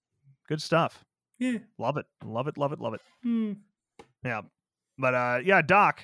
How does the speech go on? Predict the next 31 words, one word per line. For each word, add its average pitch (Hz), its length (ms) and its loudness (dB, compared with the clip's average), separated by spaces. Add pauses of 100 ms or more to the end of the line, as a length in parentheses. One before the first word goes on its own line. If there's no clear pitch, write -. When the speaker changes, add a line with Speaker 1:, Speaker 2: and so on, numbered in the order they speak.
Speaker 1:
Doc 160 260 2
has, 151 540 2 (500)
I 120 100 0
guess, 147 240 2
his 156 200 2
dream. 139 460 2 (360)
Some, 156 280 0
I 180 80 4
don't 302 200 4
really 160 160 6
understand 127 380 -2
why 110 140 -4 (120)
people 117 200 -8
can 110 140 -10
dream 107 180 -8
about 107 200 -6
Freddy 104 260 -6
if 104 60 -10
they 107 80 -6
don't 104 160 -6
know 104 100 -8
who 101 60 -8
Freddy 101 300 -6
is. 101 300 -10 (180)
It - 40 -18
confuses 98 420 -10
me. 101 300 -10
Speaker 2:
<laughs> 131 280 -8
I 170 40 0
don't 165 400 -2
either. 151 520 -2